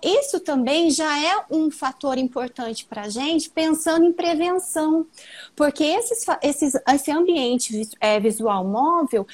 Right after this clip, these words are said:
é o que acontece quando vai ao shopping, quando anda na rua,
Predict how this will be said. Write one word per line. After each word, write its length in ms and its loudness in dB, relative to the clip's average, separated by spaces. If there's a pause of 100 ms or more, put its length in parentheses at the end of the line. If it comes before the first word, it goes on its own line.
(180)
é 100 0
o 40 0
que 80 -6
acontece 640 -2
quando 240 0
vai 240 0
ao 120 0
shopping, 540 -4
quando 220 0
anda 200 0
na 160 0
rua, 500 0